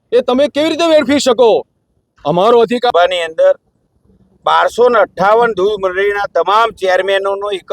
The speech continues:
Speaker 2: જ અવાજ હતો કે અમૂલની અંદર પશુપાલન કરતા હોય, એમનો દીકરો હોય કે દીકરી, ભણ-, ભણેલા ગણેલા લાયકાત પ્રમાણે એમને નોકરી મળે, એમની અમારી માંગણી હતી. અન્ય પણ અમારી હજુ સુધી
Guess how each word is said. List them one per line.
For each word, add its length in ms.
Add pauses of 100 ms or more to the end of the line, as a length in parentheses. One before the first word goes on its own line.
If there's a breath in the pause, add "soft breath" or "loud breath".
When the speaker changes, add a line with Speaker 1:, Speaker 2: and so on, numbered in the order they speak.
(100)
Speaker 2:
જ 40
અવાજ 380
હતો 200 (1200 soft breath)
કે 180
અમૂલની 500
અંદર 340 (1200)
પશુપાલન 680 (380)
કરતા 380
હોય, 340 (240)
એમનો 320
દીકરો 440
હોય 180
કે 160
દીકરી, 440 (540)
ભણ-, 440
ભણેલા 420
ગણેલા 440
લાયકાત 560
પ્રમાણે 400
એમને 200
નોકરી 420
મળે, 260
એમની 300
અમારી 300
માંગણી 400
હતી. 260 (560 soft breath)
અન્ય 360
પણ 200
અમારી 280
હજુ 140
સુધી 400